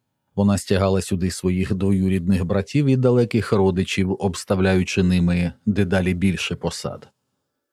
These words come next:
Лоран Спік згадує, що, працюючи на городі, їй якось вдалося виростити кілька грядок дуже гарної капусти. Майже одразу з'явилася Руун, яка всю капусту, замість поділитися нею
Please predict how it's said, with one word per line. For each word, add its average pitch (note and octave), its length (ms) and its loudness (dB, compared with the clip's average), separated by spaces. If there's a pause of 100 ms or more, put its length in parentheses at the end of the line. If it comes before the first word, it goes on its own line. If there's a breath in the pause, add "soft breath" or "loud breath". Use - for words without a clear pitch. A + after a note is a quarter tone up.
(580)
Лоран D#3 300 2
Спік - 460 -4 (100)
згадує, E3 540 2
що, D3 280 0
працюючи D3+ 640 0
на C#3+ 120 4
городі, D3+ 460 2
їй C#3 280 -2
якось C3+ 440 0
вдалося C3 580 2
виростити A#2+ 640 2
кілька A#2 380 2
грядок A#2 520 0
дуже A#2 380 0
гарної G#2+ 560 0
капусти. - 640 -6 (580)
Майже F#2+ 280 2
одразу G2+ 420 2
з'явилася F#2 680 0
Руун, A#2+ 500 4
яка G2+ 360 0
всю F#2+ 260 -2
капусту, C#3+ 760 -2
замість C#3 480 0
поділитися C3 760 2
нею F#2+ 420 2